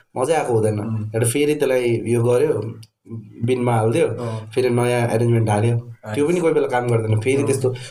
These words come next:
Speaker 1: थुप्रो यस्तो प्रोसेस। त्यहाँबाट त्यो सङ नि, मतलब, सङ हामी चाहिँ एउटा उयो मात्रै हो के,
Speaker 2: अँ।
Speaker 1: एउटा मिडियम मात्रै हो। त्यो सङ आफै जन्मेरै आएको हुन्छ,
Speaker 2: अँ,
Speaker 1: होइन?
Speaker 2: हो नि त्यो त।
Speaker 1: त्यो सङले आफै सेप लिन्छ,
Speaker 2: अँ।
Speaker 1: आफै सेप लिन्छ। अनि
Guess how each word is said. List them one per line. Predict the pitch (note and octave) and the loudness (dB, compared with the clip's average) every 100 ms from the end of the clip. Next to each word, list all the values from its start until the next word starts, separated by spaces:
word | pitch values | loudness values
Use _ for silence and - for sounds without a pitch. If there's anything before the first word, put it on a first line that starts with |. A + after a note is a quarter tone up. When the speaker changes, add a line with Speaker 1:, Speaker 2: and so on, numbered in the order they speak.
| - D#3+ | -6 -4
Speaker 1:
थुप्रो | D#3+ F3+ | 0 0
यस्तो | F3 D3+ | 0 0
प्रोसेस। | C3+ C3 B2+ | 0 0 0
त्यहाँबाट | B2+ B2 B2+ A#2 - - _ _ - | 0 2 0 -2 -10 -20 _ _ -2
त्यो | F3 | 0
सङ | F3 E3 F3 | 0 0 2
नि, | F3 F3+ B2+ - - - | 2 2 0 -4 -8 -4
मतलब, | C3+ C3+ | -2 -2
सङ | - D#3+ D#3 D#3+ D#3+ D#3 - - | -4 -2 -2 -2 -4 -6 -8 -2
हामी | A#2 C3+ D3+ | 0 2 0
चाहिँ | D#3+ D#3 | 0 2
एउटा | D3 | 2
उयो | C#3 C#3+ C#3+ | 2 0 0
मात्रै | C#3 B2+ | 2 2
हो | G#2+ | 2
के, | C#3+ - - - | 0 -2 -8 -8
Speaker 2:
अँ। | A2+ G#2+ - A2+ | -6 -6 -6 0
Speaker 1:
एउटा | A2+ A#2 | 2 2
मिडियम | C3 C#3 C#3+ C#3+ | 0 0 0 0
मात्रै | C#3 A2+ | 0 0
हो। | G2 - - _ | -2 -10 -20 _
त्यो | D3 | -4
सङ | D3 D#3 | 0 0
आफै | D3 F#3 | 0 0
जन्मेरै | D3+ D3 C#3+ C#3+ D#3+ | 0 0 0 2 2
आएको | C3+ A2+ | 2 0
हुन्छ, | G2+ G#2 | -2 -2
Speaker 2:
अँ, | G#2+ - - A2 A2+ A2+ A#2 A#2 - - | -6 -8 -10 -4 -2 -2 -2 -6 -10 -6
Speaker 1:
होइन? | A#2+ D#3+ | -2 0
Speaker 2:
हो | B2 | 0
नि | A2 | -4
त्यो | A2+ | -8
त। | A#2 A2+ | -10 -6
Speaker 1:
त्यो | D#3+ | -4
सङले | D#3+ D#3+ E3 | 0 0 -2
आफै | D3 D3+ G3 | -2 0 0
सेप | D#3+ C#3+ | 0 -2
लिन्छ, | A#2+ G#2+ G2 G#2 - - - | 0 0 -2 -8 -16 -20 -14
Speaker 2:
अँ। | A#2 G#2 G#2+ - _ _ A2+ | -10 -10 -14 -20 _ _ -6
Speaker 1:
आफै | B2 D3+ | -2 0
सेप | D3 C#3 | 0 0
लिन्छ। | B2 A#2+ | 0 0
अनि | C#3+ B2+ C3+ C3 A#2+ | 0 0 -2 -2 -4